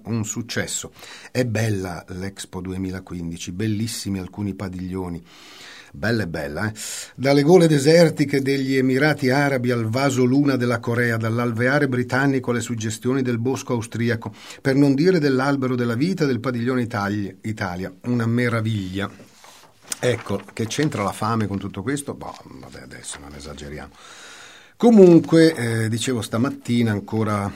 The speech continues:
pagine e pagine su quello che è accaduto nel centro. Eh, ieri c'è stata una contromanifestazione,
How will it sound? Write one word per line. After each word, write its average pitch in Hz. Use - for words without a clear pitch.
pagine 110
e 98
pagine 101
su -
quello 123
che 110
è 107
accaduto 113
nel 127
centro. 131
Eh, 110
ieri 123
c'è 117
stata 123
una 117
contromanifestazione, 135